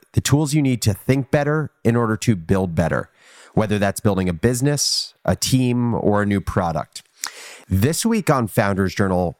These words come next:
we're doing things a little differently. We're dropping our second mini-series ever. That means there are two episodes today.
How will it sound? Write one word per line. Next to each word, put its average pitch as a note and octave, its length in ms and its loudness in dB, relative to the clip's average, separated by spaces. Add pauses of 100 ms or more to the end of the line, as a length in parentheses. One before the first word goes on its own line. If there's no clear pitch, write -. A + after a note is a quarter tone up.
(120)
we're G#2+ 120 2
doing D#3+ 240 0
things C3+ 200 0
a A2+ 60 2
little G#2 220 2
differently. E2 580 -2 (380)
We're B2+ 140 2
dropping C#3 580 0
our A2 180 0
second D3 580 0
mini-series G#2+ 800 0
ever. D2+ 400 -4 (540)
That C3 160 0
means C#3 480 0 (180)
there G2+ 500 2
are G2 120 0
two B2+ 200 0
episodes G#2+ 480 0
today. A2+ 440 0